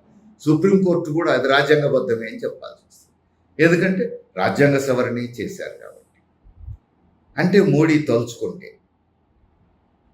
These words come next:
రాజ్యాంగమే సవరణ జరిగిపోతుంది. మరి తనకు నచ్చిన ఎన్నికల కమిషనర్ను పెట్టుకోవడానికి రాజ్యాంగ సవరణ చేయగలిగినటువంటి మోడీ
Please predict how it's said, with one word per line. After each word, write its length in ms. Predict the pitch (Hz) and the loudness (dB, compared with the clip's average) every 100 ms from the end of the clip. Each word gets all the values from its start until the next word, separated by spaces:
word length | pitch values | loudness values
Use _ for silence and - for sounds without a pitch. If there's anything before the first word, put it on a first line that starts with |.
| _ _ - | _ _ -4
రాజ్యాంగమే 680 | 95 113 127 135 139 135 131 | 0 0 2 2 2 -2 -4
సవరణ 400 | - 98 90 95 | -4 -4 -4 -8
జరిగిపోతుంది. 580 | 92 - - - - - _ _ _ _ _ _ _ _ _ _ _ _ - - _ _ _ _ - - _ _ _ _ _ - - - | -12 -14 -18 -18 -18 -20 _ _ _ _ _ _ _ _ _ _ _ _ -20 -20 _ _ _ _ -20 -20 _ _ _ _ _ -20 -12 2
మరి 460 | 202 196 - - - - - | 4 6 2 -2 -12 -20 -4
తనకు 260 | 135 165 175 | 0 2 2
నచ్చిన 380 | 165 165 202 202 | 2 0 2 2
ఎన్నికల 480 | 175 180 185 185 | 4 2 2 2
కమిషనర్ను 680 | 180 170 170 160 160 151 156 | 2 0 -2 -4 -4 -4 -4
పెట్టుకోవడానికి 1040 | 147 151 147 156 151 147 147 139 123 110 - _ _ _ | -6 -6 -6 -2 0 0 -4 -8 -16 -20 -20 _ _ _
రాజ్యాంగ 480 | 90 101 104 156 156 | -8 -6 0 0 0
సవరణ 400 | 151 151 139 131 | -2 -2 -4 -4
చేయగలిగినటువంటి 1000 | 131 123 120 113 104 104 101 98 95 92 - | -6 -6 -4 -4 -4 -8 -10 -10 -12 -14 -18
మోడీ 220 | 92 | -18